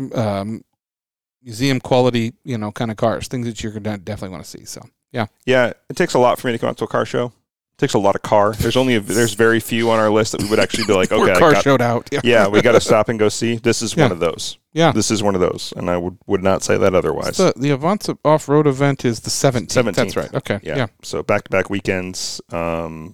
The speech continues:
Speaker 2: we also have Dirtfish Summerfest coming up. I think that's the eleventh.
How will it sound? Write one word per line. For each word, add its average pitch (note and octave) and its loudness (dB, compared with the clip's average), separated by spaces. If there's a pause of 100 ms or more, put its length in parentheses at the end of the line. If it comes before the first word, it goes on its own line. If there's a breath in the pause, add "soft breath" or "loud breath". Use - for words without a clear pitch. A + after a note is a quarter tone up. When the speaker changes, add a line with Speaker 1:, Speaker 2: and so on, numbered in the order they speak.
Speaker 2:
we G2+ -4
also G#2+ 0
have F#2 -6
Dirtfish A#2 0
Summerfest A2+ -2
coming D#2 -8
up. E2 -8 (1300)
I - -20
think B2 -6
that's - 0
the D#2+ -8
eleventh. D#2+ -4